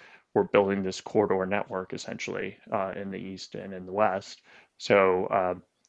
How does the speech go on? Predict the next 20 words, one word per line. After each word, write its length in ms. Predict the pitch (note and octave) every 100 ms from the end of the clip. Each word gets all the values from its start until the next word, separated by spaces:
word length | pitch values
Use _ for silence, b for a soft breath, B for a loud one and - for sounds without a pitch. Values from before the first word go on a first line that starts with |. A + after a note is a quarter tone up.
| -
so 160 | - G2+
it 60 |
was 200 | G2+ F#2+
nice 260 | G#2+ G2 -
to 100 | G#2+
have, 380 | G#2 G2 F#2+ F2+ - -
you 100 | A#2
know, 180 | F#2+ F2+ _
good 200 | G#2+ G2+
recognizable 760 | F#2+ F#2+ - G2 G2 F2+ - F2+
brand 560 | - G2+ F#2+ F#2 F2+ - _ - _ -
in 80 |
these 180 | B2 A2
small, 440 | - A#2 G#2 G2+ - _ _
small 320 | - B2+ G#2+
towns 540 | G2 B2 A#2+ G2 G2+ A2
across, 500 | - G2+ G2 - -
uh, 240 | G2+ G2
these 160 | A#2 G#2+
provinces. 680 | - G#2 G#2 A2+ - -